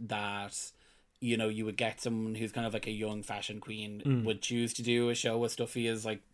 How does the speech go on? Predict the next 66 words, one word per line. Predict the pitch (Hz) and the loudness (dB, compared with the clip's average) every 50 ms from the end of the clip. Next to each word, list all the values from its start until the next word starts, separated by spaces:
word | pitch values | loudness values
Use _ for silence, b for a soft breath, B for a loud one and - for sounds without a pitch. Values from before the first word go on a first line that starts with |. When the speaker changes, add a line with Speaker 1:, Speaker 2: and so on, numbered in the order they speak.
| - - - | -20 -12 -8
Speaker 1:
Antiques | - 107 107 107 - 110 101 - | -6 -4 -4 -4 -4 -6 -6 -4
Roadshow, | - 110 107 110 107 - 113 110 107 107 | -2 0 0 0 0 0 0 0 0 0
and | 107 101 | 0 -2
then | 104 104 | -2 -4
would | 104 98 101 | -4 -4 -2
be | 107 104 | -2 -2
able | 101 98 - | -2 -4 -6
to | - | -10
interpret | 107 107 - - 110 104 - 113 113 | -10 -10 -6 -6 -6 -4 -2 0 0
it | 107 | 0
in | 107 110 | 0 0
a | 110 | -2
way | 107 107 104 107 | 0 0 0 0
that | 98 101 - - | 0 -2 -4 -4
really | 107 104 104 104 101 98 - b b b b b b b b b b - | -4 -4 -4 -4 -4 -6 -10 b b b b b b b b b b -2
was | 135 135 123 - | -2 -2 -2 -2
incredibly | - - 113 104 - 110 104 107 92 107 104 | -4 -6 -6 -4 -2 -2 -2 -2 -2 -4 -6
impressive. | 101 98 113 101 101 - - 98 87 104 - - | -6 -4 -4 -4 -2 -2 -4 -4 -6 -8 -8 -4
I | - 113 110 107 107 | 0 0 0 0 0
loved | 107 110 110 107 107 110 104 98 95 | 0 -2 0 2 2 2 2 0 -4
it. | - - - - - | -10 -10 -12 -10 -10
I | |
thought | 107 107 98 | -8 -8 -8
it | 85 | -8
was | 107 101 | -8 -8
really | 107 107 101 104 | -6 -6 -6 -6
clever. | - 113 101 92 - - - B B B B B B B | -6 -8 -8 -8 -10 -14 -16 B B B B B B B
I, | 131 135 127 | 4 4 4
I | - 131 | 4 4
do | 123 127 127 | 4 6 6
think | 120 131 123 113 | 6 6 4 4
it | |
was | 123 123 - | 2 -2 -2
funny, | - 127 117 113 110 | 0 2 2 2 2
though, | 104 107 104 | 2 2 0
that | 101 104 104 - | 0 -2 -2 0
obviously | 113 113 107 107 104 - - 110 - | 0 2 2 2 0 -2 -2 -2 0
everything | - 113 104 113 107 113 113 110 | 2 2 2 2 0 0 0 0
they're | 107 104 | 2 0
gonna | 98 107 104 104 | 0 0 -2 -2
wear | 104 107 104 104 | 0 0 0 0
on | 104 104 | 0 -2
the | 104 | -2
runway, | 107 104 104 107 104 | -4 -4 -4 -4 -4
they're | 101 98 107 104 98 | -4 -4 -6 -6 -6
going | 107 101 95 | -6 -6 -6
to | 110 107 | -6 -4
have | 107 104 - | -4 -6 -6
to | - 110 | -4 -2
literally, | 107 107 - - 107 107 | -2 -2 -2 -2 -6 -6
like, | 104 104 101 101 | -4 -4 -6 -6
sort | - 107 107 | -4 -4 -4
of | 107 110 110 | -4 -4 -2
limbo | 113 113 117 110 107 110 110 104 101 101 101 104 104 - | 0 2 2 2 2 0 -2 -2 -2 -2 -2 0 -2 -2
underneath | 107 107 104 104 107 104 104 104 98 - - - - | 0 0 -2 -2 -2 -4 -6 -6 -8 -10 -10 -8 -6
the, | 113 110 107 | -4 -2 0
uh, | 104 123 - - - - - - - | 0 0 -2 -4 -10 -8 -6 -4 -4
<laughs> | - - - - - - - - | -2 -4 -4 -4 -2 -2 4 10
Speaker 2:
Under, | 151 180 180 117 135 139 135 135 | 12 12 12 12 12 10 10 12
yeah. | 131 131 - 120 | 10 8 8 8
Speaker 1:
<laughs> | 92 - - 147 131 | 6 4 4 4 4
the | 170 131 127 | 6 6 4
door | 113 - 156 160 160 127 | 6 6 8 8 8 8
to | 117 131 | 6 2
get | 107 113 110 110 | 4 6 6 6
in. | 117 120 117 - 123 127 - 123 135 131 | 6 6 4 4 2 0 0 0 -2 -2